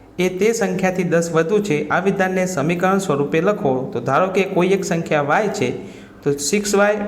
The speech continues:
બરાબર દસ વત્તા વાય સમીકરણ થશે. આઠ, એક છોકરીની ઉંમર તેના પિતાની ઉંમર કરતાં અઠ્યાવીસ વર્ષ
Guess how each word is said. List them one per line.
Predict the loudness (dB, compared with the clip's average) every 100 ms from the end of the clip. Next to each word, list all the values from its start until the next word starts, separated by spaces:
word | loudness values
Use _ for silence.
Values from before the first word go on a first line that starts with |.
| -2
બરાબર | 0 2 0 -2 0
દસ | 0 2 -2 -4
વત્તા | -4 -4 -2 0
વાય | 2 0 -2
સમીકરણ | -2 0 0 0 0 0
થશે. | -4 -8 -6 -8 -12 -18 -20 -20 -20 -20 -20 -20 -20 -14 -6
આઠ, | -4 -4 -8 -14 -16 -18 -20 -12 0
એક | 2 2
છોકરીની | 0 2 2 4 2 0 -4
ઉંમર | -2 2 4 4
તેના | 2 0 0
પિતાની | 0 0 2 2
ઉંમર | 2 2 2
કરતાં | 0 0 -2 -2
અઠ્યાવીસ | -6 0 2 2 2
વર્ષ | 0